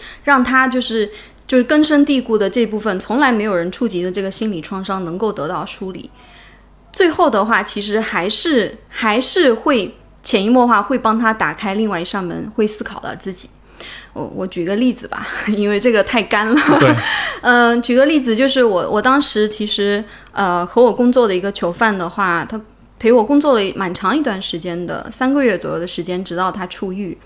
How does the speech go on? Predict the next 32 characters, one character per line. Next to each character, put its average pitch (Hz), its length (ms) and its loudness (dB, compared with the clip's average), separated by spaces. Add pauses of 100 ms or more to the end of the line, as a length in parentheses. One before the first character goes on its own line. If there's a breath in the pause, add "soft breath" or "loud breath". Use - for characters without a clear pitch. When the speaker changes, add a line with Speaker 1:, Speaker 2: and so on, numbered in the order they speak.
(480 loud breath)
Speaker 1:
那 220 300 4 (120)
他 269 200 2
是 262 300 2
犯 233 240 0
下 220 180 0
了 165 80 -4
这 196 140 -4
个 196 80 -4
抢 - 320 -10
劫 151 220 -8
案， 185 280 -2 (520 loud breath)
那 214 100 -4
他 233 160 -2
也 196 100 0
是 214 200 -2
经 233 200 0
过 226 200 4
了 175 120 0
社 220 200 -2
区 208 160 -4
大 190 180 0
学 165 220 -8
的 180 100 -6
这 185 100 -8
个 175 140 -4
教 170 300 -2
育 170 140 -8
的 147 140 -10
一 151 160 -8
个 - 400 -8
白 147 200 -4
人。 104 260 -8